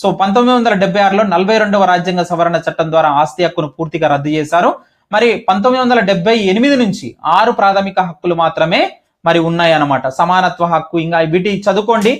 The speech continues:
ఖచ్చితంగా. మీకు ఆ పాలిటీలో కూడా ఉపయోగపడుతుంది ఇవన్నీ హక్కులు కూడా చదివినట్లయితే. ఓకేనా? ప్రాథమిక విధులు కూడా చూడండి, ప్రాథమిక విధులు.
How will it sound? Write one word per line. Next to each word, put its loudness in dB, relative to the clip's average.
ఖచ్చితంగా. 0
మీకు -2
ఆ 2
పాలిటీలో 0
కూడా 2
ఉపయోగపడుతుంది 0
ఇవన్నీ -2
హక్కులు -2
కూడా 2
చదివినట్లయితే. -2
ఓకేనా? 0
ప్రాథమిక 0
విధులు 0
కూడా 2
చూడండి, -6
ప్రాథమిక -2
విధులు. 0